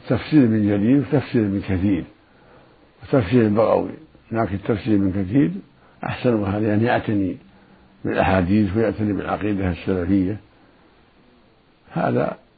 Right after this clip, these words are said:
تفسير جيد وإن كان مطولا، ولكن نوصيك بالتدبر، دعي عن كتب التفسير، نوصيك بقراءة القرآن بالتدبر والتعقل، واسأل أهل العلم عما أشكل عليك من طريق الهاتف،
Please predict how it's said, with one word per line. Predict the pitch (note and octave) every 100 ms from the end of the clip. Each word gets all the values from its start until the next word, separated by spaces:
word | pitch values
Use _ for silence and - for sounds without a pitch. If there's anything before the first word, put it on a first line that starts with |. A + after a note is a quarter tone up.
| _ _ _ _ _ -
تفسير | - F#2+ B2+ B2
جيد | A#2+ A2+ G2 F2 F2
وإن | A#2+ A#2+
كان | G#2+ G#2 G#2
مطولا، | F#2+ G#2+ G2+ E2+ - - _ - _ _ _ _ _ _ -
ولكن | C3 B2+ B2 B2 B2+ - -
نوصيك | A2+ B2 - B2+ A2+
بالتدبر، | G#2+ B2 A2+ F2+ F2 - _ _ A#2
دعي | A2+ A#2+ G#2+
عن | G#2
كتب | F#2+ G2+ G2+
التفسير، | F#2+ G#2 F2 F#2 E2+
نوصيك | G#2+ G#2+ - A2+
بقراءة | A2+ G#2+ A2 G#2+ A#2+ F#2+
القرآن | - G2 G2+ A#2 A#2+ A#2
بالتدبر | G#2+ G2+ G2+ F2 - -
والتعقل، | - - - A2+ - - - - - - - _ _ _ -
واسأل | C#3 A2+ C3 B2
أهل | A2+ A2
العلم | G2+ C3
عما | B2+ A#2+ A#2
أشكل | A2+ - G2
عليك | F2+ E2 E2 F#2+
من | A2+
طريق | A2+ G#2+ G#2
الهاتف، | G#2 F2+ G2+ G2 A#2